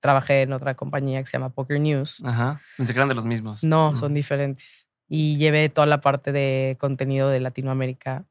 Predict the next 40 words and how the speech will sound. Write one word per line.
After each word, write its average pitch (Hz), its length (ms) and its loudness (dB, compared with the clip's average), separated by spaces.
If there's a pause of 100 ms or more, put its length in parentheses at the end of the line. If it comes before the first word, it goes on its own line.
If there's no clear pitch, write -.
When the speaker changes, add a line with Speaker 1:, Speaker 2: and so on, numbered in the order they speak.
(720)
Speaker 1:
Y 165 120 2
fue 147 160 4
lo 143 100 4
mismo. 135 400 -6
O - 40 -18
sea, 160 120 0
tenía 156 220 2
que 165 60 0
hablar 156 180 4
con 147 120 0
los 131 100 -4
casinos, 151 580 0
pero 147 160 2
al 143 100 2
final 156 540 2
lo 143 160 -2
que 147 100 -2
ellos 147 200 2
buscan 151 460 0
no 143 100 2
es 131 120 -2
nada 139 140 2
más 135 160 -2
generar 135 260 -2
contenido 131 400 -2
gratuito, 131 520 -4
sino 135 220 -4
poder 131 280 -2
convertir, 131 540 -4
y 139 200 -4
era 131 340 0
imposible - 640 -6 (280)
por 147 100 -2
la 135 80 2
legislación, 139 600 -6 (160)
por 196 140 2
las 156 340 2
licencias 139 640 2
de 135 200 2
apuestas, 143 1000 2